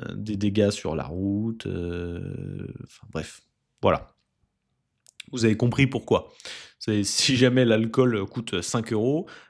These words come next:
euh, ça peut vite devenir le bordel. Après, tu me diras, il y a des bouteilles de vin que tu peux trouver à deux euros, deux euros cinquante, hein. Mais bon, si tous les alcools du monde, surtout les alcools forts,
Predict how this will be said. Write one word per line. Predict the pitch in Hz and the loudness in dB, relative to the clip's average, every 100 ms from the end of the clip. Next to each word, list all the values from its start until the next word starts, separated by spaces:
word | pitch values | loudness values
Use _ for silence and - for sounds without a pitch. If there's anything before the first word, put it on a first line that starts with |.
| _ | _
euh, | 92 | -6
ça | 101 | -4
peut | 98 120 | -6 -4
vite | 123 131 | -2 2
devenir | 120 120 127 | 2 2 2
le | 117 | 2
bordel. | 107 107 98 | 0 0 -2
Après, | 113 113 | -2 -6
tu | 104 92 | -6 -8
me | |
diras, | 92 95 120 | -4 0 0
il | 107 | 0
y | |
a | |
des | 92 92 | -4 -6
bouteilles | 101 113 113 113 | -8 -2 -2 0
de | 107 | -2
vin | 104 123 127 | 0 0 0
que | |
tu | 127 | -6
peux | _ 98 | _ -10
trouver | - 101 117 110 | -6 -4 -2 -2
à | 95 92 92 92 92 | -4 -6 -8 -8 -6
deux | 98 | -6
euros, | 95 110 113 | -2 -2 -2
deux | 101 | -4
euros | 101 | -4
cinquante, | 98 110 113 104 101 | -6 -8 -8 -8 -10
hein. | - - - - _ _ _ | -12 -20 -20 -20 _ _ _
Mais | 98 98 | 2 2
bon, | 98 - | 0 -6
si | - - | -10 -8
tous | - 135 | 0 4
les | 120 113 | 6 4
alcools | 107 107 113 | 2 2 2
du | 107 | 2
monde, | 113 117 | 0 0
surtout | 110 104 - | -2 -4 0
les | 107 | 0
alcools | 104 98 104 95 | 0 -2 -4 -4
forts, | - 123 113 101 - | 0 2 2 0 -10